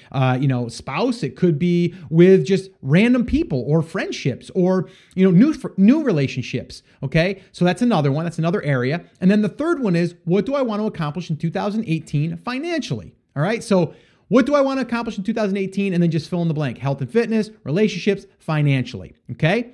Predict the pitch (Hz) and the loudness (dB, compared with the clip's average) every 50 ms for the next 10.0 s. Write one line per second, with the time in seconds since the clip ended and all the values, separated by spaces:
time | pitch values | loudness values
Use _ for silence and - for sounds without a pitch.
0 | - - - 208 208 208 208 208 196 - - - 190 165 151 262 277 294 294 254 | -16 -8 -4 -2 0 0 0 -2 -4 -4 -2 0 2 4 4 4 2 2 0 -2
1 | 196 147 180 185 175 165 147 123 123 - - 139 123 - 139 139 139 135 135 131 | -2 -2 0 0 2 2 0 -2 -2 -4 -4 -4 -2 -2 -2 -2 0 0 -2 -2
2 | - 131 120 - - 113 107 101 - - _ - - _ - - 180 170 165 - | -2 -4 -4 -4 -6 -8 -8 -8 -10 -14 _ -20 -20 _ -2 2 2 4 4 4
3 | 226 262 285 302 269 233 - 175 185 180 180 175 151 - 160 139 143 139 - 156 | 4 2 0 -2 -4 -4 -2 -4 -4 -2 -4 -4 -4 -4 -2 -2 -2 -2 -4 -4
4 | 143 139 139 143 143 156 165 165 - 180 165 165 151 - 151 143 131 139 143 147 | -2 -2 -2 -2 -2 -4 -4 -4 -4 -4 -4 -4 -2 -2 -2 0 0 2 2 2
5 | 156 156 156 160 - 143 131 139 131 - - 123 120 113 - 156 151 156 143 135 | 2 2 0 -2 -2 -4 -4 -6 -4 -4 -4 -4 -4 -4 -4 -4 -4 -2 -2 -2
6 | 135 139 135 139 - 151 147 147 139 143 - 147 131 135 135 127 139 147 147 - | -4 -4 -4 -6 -4 -2 -2 -2 -2 -2 -2 -2 -2 -2 -2 -2 -2 -2 -4 -4
7 | - 123 110 107 - 98 101 107 - 139 151 190 226 226 226 240 202 160 - - | -6 -6 -8 -6 -8 -8 -8 -6 -6 -4 -4 -4 -4 -4 -4 -4 -4 -4 -4 -2
8 | 165 143 135 131 123 - - - - _ - 185 180 240 277 311 294 226 180 - | -2 -2 -2 -2 -4 -6 -12 -20 -14 _ -6 -4 -2 0 -2 -2 -2 -4 -4 -2
9 | 185 196 196 170 156 - - - 190 185 151 147 - 143 123 113 123 127 - | -2 -2 0 0 0 6 8 8 8 8 6 2 0 -2 -2 -2 -4 -6 -10